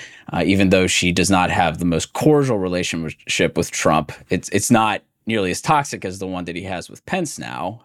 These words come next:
after January sixth. Uh, but she's sort, you know, she served under him as U N ambassador, uh, but then she's been somewhat critical of him. So she's, but she's trying to sort of walk a very narrow, difficult path. Uh, and so I'm not sure she would want Pence's actual public endorsement, but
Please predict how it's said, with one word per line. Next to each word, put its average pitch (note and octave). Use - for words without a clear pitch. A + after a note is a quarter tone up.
after D#2+
January D#2
sixth. -
Uh, E2
but A2
she's A#2
sort, C3
you A#2+
know, G2
she C#3
served C#3
under A2+
him G2+
as F2
U F2
N E2
ambassador, E2
uh, E2+
but F#2+
then F#2+
she's E2+
been D#2+
somewhat D2+
critical G#2+
of G2
him. F#2+
So G2+
she's, D3
but E3+
she's A3+
trying A3+
to E3+
sort C3+
of A2
walk A2
a G2+
very G#2+
narrow, G#2
difficult F#2
path. -
Uh, E2
and F2
so G2+
I'm G2
not G#2+
sure F#2+
she -
would E2+
want F2+
Pence's F2
actual -
public -
endorsement, D2+
but A#2+